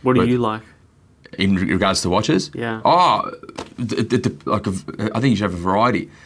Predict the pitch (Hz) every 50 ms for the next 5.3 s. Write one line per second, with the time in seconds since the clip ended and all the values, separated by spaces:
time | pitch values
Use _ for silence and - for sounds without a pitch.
0 | - - - _ _ _ - 101 95 95 101 110 107 101 101 92 90 87 101 90
1 | 92 87 - - - 92 90 - - 90 82 - - - 95 90 92 95 92 90
2 | - - 92 90 92 92 92 92 90 87 - - - 95 98 87 95 90 85 104
3 | 107 107 104 104 101 - - 92 92 - - - 95 95 95 92 92 95 95 92
4 | 87 - 101 95 92 87 82 92 - - - - - _ - 98 90 90 87 101
5 | 101 104 107 110 107 107